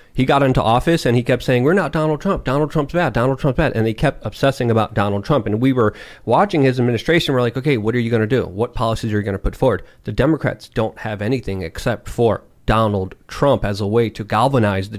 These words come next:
general public, and they don't have anything to show for their records within the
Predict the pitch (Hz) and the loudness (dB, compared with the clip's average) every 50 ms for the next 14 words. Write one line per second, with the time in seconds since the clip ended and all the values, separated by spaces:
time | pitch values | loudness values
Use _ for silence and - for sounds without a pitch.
0 | 98 117 101 95 92 92 92 - - - 147 156 131 117 107 - - - - - | -6 -6 -6 -4 -6 -6 -6 -4 -2 0 0 2 2 0 0 -2 -6 -12 -18 -16
1 | - - - 123 123 123 127 - 135 139 156 - - - 139 131 117 - - 120 | -6 -2 0 2 2 2 2 2 2 2 2 2 -2 -2 -2 -2 -2 -2 -2 0
2 | 135 135 120 - 139 123 - - 117 - - 135 120 - - 120 113 101 98 101 | 0 0 0 -2 -2 -4 -4 -6 -6 -2 0 0 0 0 0 0 0 0 2 2
3 | 127 156 - 139 120 104 - 110 - - 117 117 | 0 0 2 0 0 0 -2 -4 -2 0 0 0